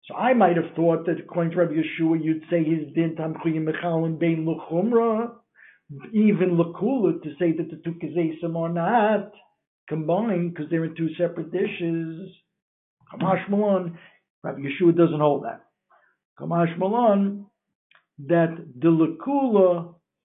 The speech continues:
lo amar, l'chumra kamar. The Rabbi Yeshua only said his din l'chumra and not l'kula, which is interesting. It sounds like almost the Rabbanan.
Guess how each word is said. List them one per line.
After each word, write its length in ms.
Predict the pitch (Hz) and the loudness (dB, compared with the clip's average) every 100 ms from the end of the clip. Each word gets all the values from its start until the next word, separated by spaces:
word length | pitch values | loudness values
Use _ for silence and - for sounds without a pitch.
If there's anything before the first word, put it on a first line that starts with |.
| - | -4
lo 280 | 151 160 160 | 2 4 6
amar, 560 | 202 262 254 262 269 - _ _ _ _ - | 4 4 2 0 -4 -18 _ _ _ _ -2
l'chumra 560 | 185 - 196 170 139 | -2 2 0 0 -4
kamar. 380 | 135 113 92 - _ _ _ _ _ - | -8 -14 -18 -20 _ _ _ _ _ -10
The 60 | |
Rabbi 160 | 147 151 | -4 -2
Yeshua 260 | 147 208 208 | -2 0 0
only 240 | 202 185 185 180 156 - | 2 2 0 -2 -8 -4
said 180 | 196 170 | 0 2
his 160 | 160 135 | 0 -2
din 300 | 175 180 160 | 0 0 0
l'chumra 600 | 143 143 208 254 277 269 - _ _ _ _ _ _ _ _ | -6 -4 -4 -2 -2 -4 -12 _ _ _ _ _ _ _ _
and 140 | 139 151 | -12 -6
not 360 | 165 151 - | -4 -6 -10
l'kula, 540 | 127 139 135 120 95 - _ _ _ _ _ | -14 -14 -12 -12 -14 -20 _ _ _ _ _
which 160 | 165 | -8
is 20 | |
interesting. 440 | 220 247 139 - 127 | -6 -6 -8 -12 -14
It 100 | 123 | -8
sounds 220 | 185 170 | -6 -6
like 140 | 147 | -8
almost 220 | 160 139 - | -8 -12 -16
the 80 | |
Rabbanan. 500 | 107 117 135 160 208 | -14 -12 -8 -10 -10